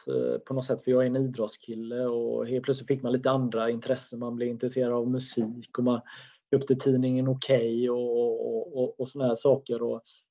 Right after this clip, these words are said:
eh, breddade sitt intresse lite. Jag är inte jättebrett, utan jag håller ju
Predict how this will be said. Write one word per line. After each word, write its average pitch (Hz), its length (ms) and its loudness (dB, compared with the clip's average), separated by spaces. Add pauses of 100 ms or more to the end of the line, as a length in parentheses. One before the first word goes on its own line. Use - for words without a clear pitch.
(140)
eh, 62 760 -4
breddade 120 760 2
sitt 131 260 -2
intresse 139 540 0
lite. 135 360 4
Jag - 720 -10
är - 0 -
inte 131 160 -4
jättebrett, 131 600 -2
utan - 260 -6 (280)
jag 123 120 -10
håller 131 180 4
ju 135 400 6